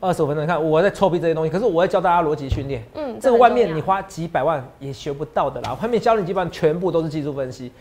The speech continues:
Speaker 1: 干嘛？你去花一千块就可以了，你花一千块去，去重庆南路、去亚马逊书局、你去诚品书局买就好了。我的东西你外面学不到的啦，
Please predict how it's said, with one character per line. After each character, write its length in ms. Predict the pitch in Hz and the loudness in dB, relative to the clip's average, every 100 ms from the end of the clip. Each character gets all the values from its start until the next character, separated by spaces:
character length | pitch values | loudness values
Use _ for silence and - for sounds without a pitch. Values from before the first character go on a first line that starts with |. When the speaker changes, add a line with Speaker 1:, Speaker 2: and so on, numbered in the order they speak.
| - | -8
Speaker 1:
干 120 | - 196 | 0 0
嘛？ 220 | 156 151 | 2 0
你 80 | 147 | -2
去 240 | 226 214 151 | -4 -4 -2
花 200 | 220 233 | 0 0
一 40 | |
千 220 | - 220 | 0 -2
块 180 | 233 240 | 0 -2
就 120 | 180 | 0
可 240 | 180 170 175 | -2 0 0
以 180 | 226 151 | 0 -4
了， 140 | 135 - - | -6 -10 -16
你 120 | - 165 | -6 0
花 220 | 262 277 | 2 2
一 20 | |
千 220 | - 277 | 2 2
块 160 | 277 262 | 4 0
去， 220 | 285 226 - - - | 0 -6 -8 -20 -20
去 160 | - 294 | -6 -4
重 240 | 190 220 | 0 0
庆 100 | 233 | 2
南 80 | 254 | 0
路、 160 | 269 240 | 2 0
去 200 | - 277 | 0 4
亚 120 | 247 | 4
马 160 | 247 190 | 4 2
逊 160 | 269 | 0
书 220 | 254 269 | -4 -4
局、 180 | 269 202 | -4 -4
你 120 | 214 | -2
去 120 | 196 277 | -2 -2
诚 240 | - 254 | -2 -2
品 160 | 233 208 | 0 -4
书 140 | 269 | -4
局 140 | 196 | -4
买 160 | 226 165 | -2 -2
就 120 | 254 | -2
好 200 | - 151 | 0 0
了。 120 | 185 - - - | 0 -2 -8 -14
我 180 | - 156 | -2 -2
的 80 | 180 | 0
东 180 | 208 196 | -2 -2
西 120 | 208 | -2
你 180 | 190 151 | -2 0
外 100 | 190 | 0
面 120 | 190 | 0
学 120 | 156 | -4
不 140 | 143 | -6
到 180 | 139 156 | -2 -2
的 120 | 120 | -2
啦， 160 | 104 107 | -6 -10